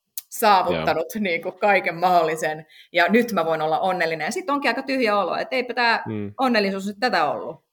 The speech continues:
Speaker 1: Ja
Speaker 2: Niinpä.
Speaker 1: ite on ainakin kokenut, että se on just toisinpäin, et just se, että sitten itse asiassa mulla on mahdollisuus saavuttaa se kaikki, kun mä oon jo valmiiksi onnellinen,
Speaker 2: Niinpä.
Speaker 1: koska silloin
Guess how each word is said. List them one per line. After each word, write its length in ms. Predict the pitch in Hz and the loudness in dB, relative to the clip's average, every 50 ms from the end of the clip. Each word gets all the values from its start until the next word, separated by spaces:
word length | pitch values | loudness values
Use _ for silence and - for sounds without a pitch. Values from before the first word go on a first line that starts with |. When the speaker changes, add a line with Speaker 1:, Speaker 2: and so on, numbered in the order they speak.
| _ _ _ _ _ _ - | _ _ _ _ _ _ -2
Speaker 1:
Ja 160 | - - 180 175 | 2 4 4 4
Speaker 2:
Niinpä. 140 | 165 - - - - - | 2 0 -2 -10 -10 -8
Speaker 1:
ite 240 | 247 262 247 226 190 | -4 0 2 2 2
on 100 | 190 185 | 2 0
ainakin 280 | 185 190 190 190 175 | -2 -2 -4 -6 -6
kokenut, 420 | - 190 185 185 185 180 170 160 160 | -4 -4 -2 0 0 0 0 -2 -4
että 360 | 160 160 - 160 156 - - - | -4 -4 -4 -4 -4 -4 -4 -6
se 100 | - 185 | -6 -4
on 100 | 180 180 | -4 -2
just 200 | 202 208 202 202 - | -2 -4 -4 -4 -4
toisinpäin, 680 | 165 160 156 160 151 - - 156 151 147 147 156 151 - - _ _ _ _ _ _ _ _ - | -4 -4 -4 -6 -8 -8 -4 -2 -2 -2 -2 -4 -6 -10 -14 _ _ _ _ _ _ _ _ -8
et 160 | 139 135 - - _ - | -8 -8 -8 -12 _ -8
just 200 | 180 180 180 - | -8 -8 -6 -4
se, 140 | - 180 170 | 0 0 0
että 140 | 160 165 170 | 0 0 -2
sitten 580 | - 196 202 196 196 180 160 156 156 - - _ _ _ _ _ _ _ _ _ _ _ _ _ | -2 -2 -4 -4 -2 -4 -4 -4 -4 -8 -14 _ _ _ _ _ _ _ _ _ _ _ _ _
itse 260 | 202 196 190 190 190 175 | -4 -4 -2 0 0 0
asiassa 280 | 165 165 160 - 165 | 0 0 -2 -4 -4
mulla 160 | 170 170 165 | -4 -2 -2
on 60 | 165 175 | -2 -2
mahdollisuus 360 | 180 180 175 165 165 165 - | -2 -2 -2 -4 -6 -4 0
saavuttaa 460 | 240 220 190 160 156 - - 147 143 | 2 2 2 2 0 -2 -6 -6 -6
se 120 | 147 165 | -6 -6
kaikki, 340 | - - 147 143 147 147 - | -4 -2 -2 -2 -2 -6 -10
kun 220 | - 180 180 160 160 | -8 -6 -6 -4 -4
mä 100 | 143 - | -4 -2
oon 200 | 160 160 156 156 | -2 -2 -4 -4
jo 80 | 151 | -2
valmiiksi 440 | 156 151 156 147 139 127 117 - - | -2 -2 -2 -2 -4 -6 -10 -8 -8
onnellinen, 460 | 156 151 131 101 90 98 98 95 95 - | -8 -8 -8 -10 -12 -12 -14 -14 -10 -6
Speaker 2:
Niinpä. 140 | 113 107 104 | -2 -2 -2
Speaker 1:
koska 160 | 101 180 190 | -2 -2 -4
silloin 460 | 185 196 196 180 170 165 165 151 139 | -6 -4 -4 -2 -2 -4 -4 -6 -10